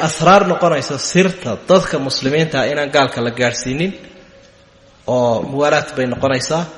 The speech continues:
sida dee suuratu Laa Tattakhid ay ka warramayso. Wa halumma jarra. Een, markay gaal iyo muslim dagaalamayaan, inaan muslimkii loo raacin. Dee, alwalaa walbaraa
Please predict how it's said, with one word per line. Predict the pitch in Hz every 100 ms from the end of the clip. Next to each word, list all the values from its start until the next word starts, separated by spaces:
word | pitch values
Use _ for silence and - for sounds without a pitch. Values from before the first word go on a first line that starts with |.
| - -
sida | - 127
dee | 139
suuratu | 135 147 131 -
Laa | 123
Tattakhid | 123 120 139 - 113
ay | 113
ka | 135
warramayso. | 135 143 139 135 180 - - - - - - - - - - - _
Wa | 208
halumma | 220 240 226
jarra. | 170 165 98 - - - - - - _ - - - - _ _ -
Een, | 135 143 139
markay | 196 202 180
gaal | 175 190
iyo | 180 180
muslim | 170 - 139
dagaalamayaan, | 135 151 165 160 151 175
inaan | 175 170
muslimkii | 156 143 - 147
loo | 143
raacin. | 135 120 117 156 208 - - - - - -
Dee, | 135 156 170 160 160 -
alwalaa | 160 160 175 185
walbaraa | 156 139 151 156